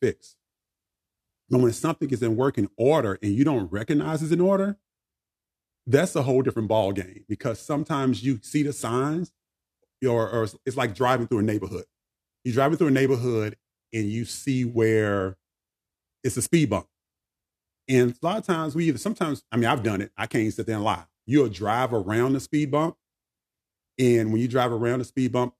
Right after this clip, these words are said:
instead of slowing down, slows you down a little bit. Um, and then it's another one, you do the same thing. But I'm gonna challenge you on something about speed bumps and, and look at it from a metaphorical standpoint. When a speed bump happens, sometimes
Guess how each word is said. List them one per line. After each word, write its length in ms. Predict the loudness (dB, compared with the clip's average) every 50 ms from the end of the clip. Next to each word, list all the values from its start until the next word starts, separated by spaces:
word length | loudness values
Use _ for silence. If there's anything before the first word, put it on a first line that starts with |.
| _ _ _ -6
instead 300 | -6 -6 -4 -4 -4 -4
of 60 | -4
slowing 300 | -4 -4 -2 -2 -2 -2
down, 240 | -2 0 0 0 0
slows 280 | -2 -4 -4 -4 -2
you 60 | -2
down 180 | -4 -2 -2 0
a 40 | 0
little 180 | 2 2 2
bit. 280 | 2 2 2 2 0 -4 _ _ _ _ _ _ _ _ _ _ _ _ _ _ _ _ _ _ _ -6
Um, 560 | -4 -2 -2 0 0 -2 -4 -4 -6 -10 -14 _ _ _ _ _ _ _ _ -4
and 100 | -2 2 2
then 100 | 2 2
it's 120 | 0 0
another 300 | 2 2 2 2 2 2
one, 140 | 2 2 0
you 60 | 0
do 60 | -2
the 60 | -4 -6
same 240 | -4 -2 -2 -2
thing. 360 | -2 -2 -2 -2 -2 -4 -6 _ _ _ _ _ _ _ _ _ _ _ _ _ _ 0
But 80 | 0
I'm 60 | 0
gonna 100 | 0 0
challenge 360 | -2 -2 -2 0 0 0 0 0
you 300 | 0 0 0 -2 -4 -8 _ _ _ _
on 100 | -4 -4
something 300 | -4 -4 -4 -6 -4 -4 -4
about 140 | -4 -4 -6
speed 260 | -4 -4 -2 -2 -2
bumps 300 | -4 -6 -10 _ -10 -6
and, 120 | -6 -4 -4 -2
and 160 | -4 -4 0
look 260 | 2 2 2 2 2 0
at 80 | -2
it 180 | -2 -2 -4 -6
from 80 | -4
a 40 | -2
metaphorical 540 | 0 0 0 -2 -2 -2 -2 -2 -2 -2 -6
standpoint. 500 | -10 -10 -10 -10 -12 _ -16 -16 -16 -16 _ _ _ _ _ _ _ _ _ _ _ _ _ _ _ _ _
When 140 | 0 0 0
a 60 | 0
speed 340 | 0 -2 -2 0 0 0 0
bump 220 | -2 -4 -4 -6 _
happens, 480 | -8 -6 -6 -6 -6 -6 -6 -6 -6
sometimes 560 | -6 -6 -8 -6 -6 -6 -4 -2 -2 -4 -4